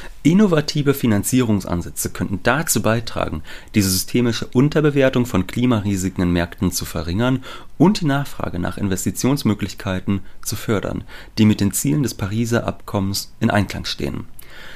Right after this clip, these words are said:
Zu den Ansätzen gehören De-Risking-Investitionen, robuste grüne Kennzeichnungssysteme sowie zusätzlich ein regulatorischer Fokus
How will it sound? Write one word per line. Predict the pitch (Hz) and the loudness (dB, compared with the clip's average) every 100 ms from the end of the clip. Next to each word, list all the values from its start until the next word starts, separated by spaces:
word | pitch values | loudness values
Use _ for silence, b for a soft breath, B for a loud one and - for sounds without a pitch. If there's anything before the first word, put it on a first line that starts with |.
| B B | B B
Zu | - 175 | 0 2
den | 185 147 | 4 2
Ansätzen | 107 92 80 - 87 | 2 2 2 0 0
gehören | 85 92 92 | 0 0 2
De-Risking-Investitionen, | 92 135 117 95 - 92 90 87 - 87 - 107 120 120 B - | 2 4 4 4 0 0 2 2 0 0 2 4 4 2 B 0
robuste | 95 131 131 - | 2 2 2 0
grüne | 107 98 92 | 0 2 0
Kennzeichnungssysteme | - 151 156 127 110 101 - - 107 101 | 0 -2 0 2 2 0 -2 0 2 2
sowie | 98 90 | 2 0
zusätzlich | - 170 165 - - - 85 - | -2 -2 -2 -2 -4 -6 -6 -2
ein | 90 | -2
regulatorischer | 120 131 117 104 113 101 - 90 | 2 4 4 4 2 2 -2 -4
Fokus | - 135 117 - | -2 0 0 -2